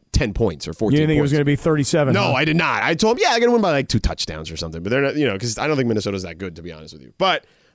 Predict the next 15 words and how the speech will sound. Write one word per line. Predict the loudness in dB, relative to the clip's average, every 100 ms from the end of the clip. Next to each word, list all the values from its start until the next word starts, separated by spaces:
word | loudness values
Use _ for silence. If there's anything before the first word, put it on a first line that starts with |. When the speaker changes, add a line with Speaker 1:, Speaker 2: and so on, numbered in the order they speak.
| _
Speaker 1:
um, | 2 4 4 4 2 0 -6 _ _ -2
yeah, | 0 0 -4 _
he, | 0 2
like, | 4 2 2
texted | 0 2 0
me | 0
at | 2
halftime. | 0 0 -2 0
He's | 0
like, | -2
"Thank | -4 -2 -2 -2
you." | -10 _ _ _ _ _ _ _ _ _ _ _ _ -2
Speaker 2:
Good | 0
call. | 4 2 0 -6 _ _ _ _
Speaker 1:
Yeah. | -2 -2